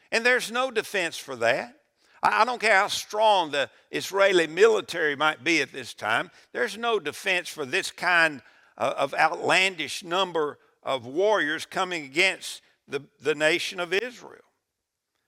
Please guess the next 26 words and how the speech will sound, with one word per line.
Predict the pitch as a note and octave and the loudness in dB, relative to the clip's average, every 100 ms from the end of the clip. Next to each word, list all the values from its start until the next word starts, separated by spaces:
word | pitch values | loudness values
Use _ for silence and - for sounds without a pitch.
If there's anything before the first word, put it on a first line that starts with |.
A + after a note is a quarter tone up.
| _ _ _ - | _ _ _ -4
But | F3 | -4
verses | B2+ G3 G#3 A3 F3 | 2 2 2 -2 -8
twenty-one | - B3 A#3+ A3 G#3+ | -8 -6 -4 0 0
and | G3+ F3 | 0 -4
twenty-two | - G#3+ G3 D3+ G#3+ G#3 | -6 -6 -4 -4 -2 -2
reveal | D3+ C#3+ D3 G#3 E3 D3 C3 _ _ _ - | -4 -2 2 4 4 0 -6 _ _ _ -6
that | D#3 | -4
the | D#3+ | -2
God | D3+ G3 | 4 6
of | F#3+ C#3 | 6 6
Israel | A3 F#3 E3 D#3 | 6 6 0 -2
will | D3+ | -2
demonstrate | C3+ G3 A#3 G3 G#3+ F#3+ F3+ | 2 0 0 -8 0 2 2
his | D#3+ | -4
power | - D#3 C#3+ | -2 2 4
and | C#3+ | 2
act | C#3+ D3 G3 - | 2 2 2 -2
on | G3 | -6
behalf | F3 C#3 E3 F3+ F3 | -4 -2 0 0 -2
of | D3 | -10
the | B2+ | -8
Jews | B2 G3+ D#3 - | -4 -4 -4 -10
in | B2 | -12
four | - - F#3+ G3+ | -12 -6 -4 -4
specific | E3+ - C3 - E3 D3+ C#3+ | -8 -12 -12 -10 -10 -12 -16
ways. | A2+ A2+ | -12 -12